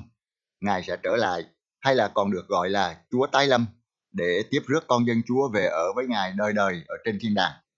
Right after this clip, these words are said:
Chúng ta cùng nhau đọc câu gốc này thêm một lần nữa. "Trong nhà cha ta có nhiều chỗ ở, nếu không phải vậy, thì sao ta lại nói với các con, ta đi chuẩn bị cho các con một chỗ? Khi ta đã đi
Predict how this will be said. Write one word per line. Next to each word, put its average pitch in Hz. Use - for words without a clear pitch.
Chúng 131
ta 113
cùng 92
nhau 101
đọc 85
câu 101
gốc 123
này 90
thêm 107
một 85
lần 85
nữa. 82
"Trong 131
nhà 101
cha 120
ta 120
có 135
nhiều 107
chỗ 87
ở, 90
nếu 127
không 135
phải 101
vậy, 85
thì 80
sao 117
ta 113
lại 87
nói 98
với 139
các 135
con, 120
ta 127
đi 135
chuẩn 180
bị 107
cho 104
các 127
con 123
một 87
chỗ? 87
Khi 135
ta 123
đã 95
đi 120